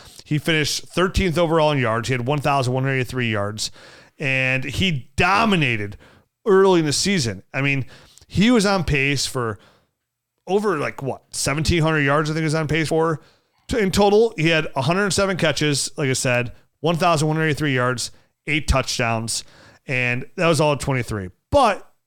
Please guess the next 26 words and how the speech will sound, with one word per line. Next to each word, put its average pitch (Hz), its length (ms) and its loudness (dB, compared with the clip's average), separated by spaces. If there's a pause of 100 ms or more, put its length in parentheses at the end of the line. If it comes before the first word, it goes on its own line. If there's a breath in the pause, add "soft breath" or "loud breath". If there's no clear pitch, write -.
(200)
you 160 80 2
know, 139 100 2
the 135 140 0
bad 247 340 4
side 139 260 2
was 123 120 -2
the - 80 -4
second 135 240 -2
half 131 160 0
of 143 60 -8
the 139 60 -2
year 165 300 2
where 127 240 0
he 135 80 0
had 123 300 0 (500 soft breath)
pretty 247 200 2
much 151 480 0 (840)
forty-nine 190 400 2
catches, 180 340 -2
six 175 140 -2
hundred 175 200 0
twenty 175 200 0
yards, 170 260 2
and 139 100 -4
five 151 320 0
scores. 156 540 0